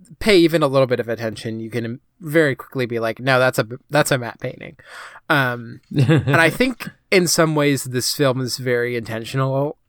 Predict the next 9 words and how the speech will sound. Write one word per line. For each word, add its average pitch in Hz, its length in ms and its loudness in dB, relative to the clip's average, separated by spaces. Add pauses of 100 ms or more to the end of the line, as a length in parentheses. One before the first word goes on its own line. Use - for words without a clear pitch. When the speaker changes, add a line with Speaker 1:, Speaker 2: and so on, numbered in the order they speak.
(100)
Speaker 1:
about, 123 600 0
like, 120 380 -2 (1500)
not, 196 400 2 (140)
I'm 143 80 -4
gonna 143 140 -2
let 127 160 -6
my 127 80 -10
cat 95 260 -10
in. 107 160 -12